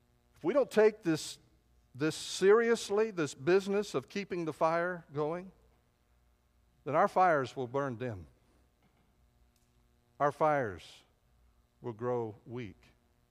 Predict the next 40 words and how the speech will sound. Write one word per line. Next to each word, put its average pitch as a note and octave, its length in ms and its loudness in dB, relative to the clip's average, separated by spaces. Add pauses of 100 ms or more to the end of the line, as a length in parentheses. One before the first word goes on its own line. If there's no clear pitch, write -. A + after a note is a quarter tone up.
(680)
And A2+ 100 -12
in G#2+ 60 -12
some D#3+ 220 -6
cases, A2 440 -10
our G#2+ 120 -4
fire A#2 320 -8
will G2 80 -12
go F#2+ 200 -12
out. D#2+ 220 -14 (1800)
Today, E3 180 6
I F3+ 60 8
want D#3+ 160 4
us D3 140 -6
to D3+ 60 -6
look E3 180 0
at C#3 60 -8
the B2 60 -14
story E3+ 380 2
of D3 80 -2
a C#3 60 -2
man. C3+ 360 -4 (1600)
And C3 200 -4
at B2+ 100 -8
this E3+ 200 -2
moment E3 300 0
in D3 60 0
his B2+ 100 -8
life, E3 300 4
he's C3 160 -10
not D3+ 160 0
a C#3+ 40 0
follower D#3 400 4
of B2 100 -8
Christ, C3 500 -4 (760)
but B2 80 -10
he's A#2 100 -8
very C#3+ 220 2
excited E3 520 0
about A2+ 260 -4
Jesus. A2 360 -14